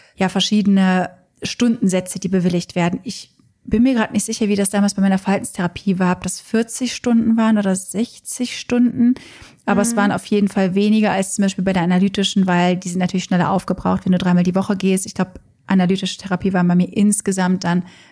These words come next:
Speaker 1: dreihundert Stunden. Ich glaub, wir hatten hundertachtzig beim ersten Antrag, nochmal hundertzwanzig beim zweiten oder so.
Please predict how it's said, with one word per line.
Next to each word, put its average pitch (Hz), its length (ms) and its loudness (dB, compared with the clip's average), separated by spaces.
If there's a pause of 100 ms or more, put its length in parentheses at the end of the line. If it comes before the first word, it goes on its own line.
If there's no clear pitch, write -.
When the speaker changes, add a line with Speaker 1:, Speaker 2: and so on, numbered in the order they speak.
(140)
Speaker 1:
dreihundert 175 500 0
Stunden. 175 200 -2
Ich 180 60 -6
glaub, 185 140 -6
wir 185 60 0
hatten 185 220 0
hundertachtzig 202 560 -2
beim 185 140 -2
ersten 190 280 -2
Antrag, 196 400 -2
nochmal 185 200 2
hundertzwanzig 196 580 0
beim 196 120 -4
zweiten 220 460 -4
oder 226 160 -2
so. 240 280 -2